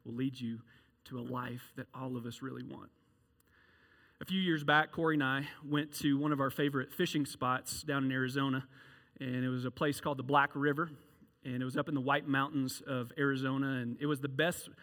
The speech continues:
smallmouth bass fisheries, uh, that I've ever fished, and so I love f-, fishing for smallmouth bass, and so we went back to a spot that we had been to before,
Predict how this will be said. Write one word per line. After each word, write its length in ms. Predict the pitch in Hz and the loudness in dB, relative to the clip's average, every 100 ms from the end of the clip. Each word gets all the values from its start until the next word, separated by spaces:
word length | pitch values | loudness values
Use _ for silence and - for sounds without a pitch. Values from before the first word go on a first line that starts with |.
| - | -20
smallmouth 760 | - - 156 165 170 151 147 139 | -12 -2 0 2 2 2 2 2
bass 300 | 135 147 - | 0 0 0
fisheries, 640 | 139 - 131 131 131 - - - - | -4 -2 -2 -2 -2 -8 -18 -20 -10
uh, 240 | 127 120 120 | -6 -4 -2
that 140 | 175 | 2
I've 240 | 165 156 | 4 4
ever 160 | 143 131 | 0 -4
fished, 420 | - 147 127 - | -2 -2 -2 -4
and 160 | 127 120 | -6 -4
so 100 | 127 | -2
I 60 | |
love 240 | 135 147 143 - - | 0 0 -2 -6 -14
f-, 60 | - | -2
fishing 300 | 151 151 135 | -2 0 -4
for 120 | 135 | -4
smallmouth 480 | - 147 143 135 135 | -4 -2 0 0 0
bass, 300 | 139 143 139 | 0 0 -2
and 120 | 131 | -4
so 80 | 139 | -2
we 120 | 175 | 0
went 180 | 208 175 | 0 4
back 220 | 180 - | 2 4
to 200 | 180 147 - - | 0 0 -4 -12
a 80 | - | -8
spot 360 | - 185 185 180 | 0 6 6 6
that 80 | |
we 120 | 160 160 | 2 2
had 100 | 147 | 2
been 200 | 170 175 | 0 0
to 180 | 190 | -2
before, 480 | 156 175 151 147 190 | -2 -2 0 -2 -2